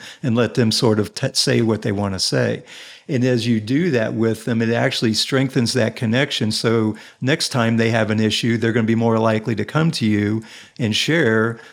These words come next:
because they know that you are good at being present and being compassionate with them. Um,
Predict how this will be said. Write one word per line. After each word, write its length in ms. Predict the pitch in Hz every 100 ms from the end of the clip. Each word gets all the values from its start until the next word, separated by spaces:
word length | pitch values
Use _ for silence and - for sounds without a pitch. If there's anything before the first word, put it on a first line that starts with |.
| -
because 300 | 123 135 120
they 120 | 123
know 300 | 123 127 127
that 160 | 113 117
you 240 | 131 127
are 100 | 110
good 220 | 110 120
at 100 | 113
being 220 | 117 107
present 520 | 107 123 113 98 110 107
and 140 | 117
being 240 | 110 107
compassionate 640 | 107 113 110 101 101 117 107
with 200 | 107 -
them. 180 | - 73 _ _ _ - -
Um, 420 | - 113 110 107